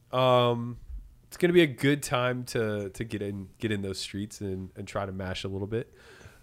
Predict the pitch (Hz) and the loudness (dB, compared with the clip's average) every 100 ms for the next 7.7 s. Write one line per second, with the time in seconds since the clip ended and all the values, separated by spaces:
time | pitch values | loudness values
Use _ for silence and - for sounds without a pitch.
0 | - 113 117 117 110 107 104 - - - | -2 4 8 8 6 6 2 -2 -12 -6
1 | - - 170 196 123 120 120 131 - _ | 2 12 12 12 12 6 6 0 -6 _
2 | - 175 180 165 147 143 123 117 107 120 | 4 8 10 8 6 4 4 2 2 -4
3 | - 113 107 110 104 104 101 90 101 113 | 0 0 2 0 -2 -2 -2 -4 2 4
4 | 110 107 - - _ - 160 165 196 196 | 4 2 -4 -20 _ -4 4 6 10 12
5 | 175 180 156 147 139 127 120 - - 131 | 12 10 8 6 4 4 2 0 4 6
6 | 123 - 127 113 127 131 131 - 135 135 | 4 0 2 2 2 0 -2 -4 -8 -8
7 | - - 104 101 101 101 | -12 -6 -4 -4 -6 -8